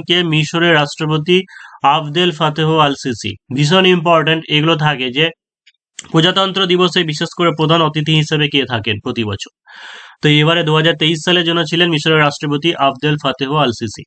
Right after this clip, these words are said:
প্রজাতন্ত্র দিবসে সেরা ট্যাবলোর স্বীকৃতি পেয়েছে উত্তরাখণ্ডের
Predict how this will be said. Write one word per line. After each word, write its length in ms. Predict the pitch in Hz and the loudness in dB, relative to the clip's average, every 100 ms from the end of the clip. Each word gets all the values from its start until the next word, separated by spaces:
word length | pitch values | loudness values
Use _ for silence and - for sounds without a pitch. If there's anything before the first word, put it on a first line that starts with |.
| _ _ _ _ - | _ _ _ _ 2
প্রজাতন্ত্র 600 | 160 180 190 196 180 190 | 4 4 2 -2 -2 0
দিবসে 440 | 175 180 175 143 110 _ _ _ | 2 2 0 -2 -4 _ _ _
সেরা 440 | - 170 175 180 | -2 2 2 2
ট্যাবলোর 500 | 170 160 151 147 180 156 | 0 0 -2 0 -2 -2
স্বীকৃতি 420 | 160 151 170 160 | -4 -2 -2 0
পেয়েছে 280 | 165 160 160 | 0 0 0
উত্তরাখণ্ডের 920 | 160 135 - 165 160 151 160 151 175 | 0 0 0 2 2 0 -4 -2 -2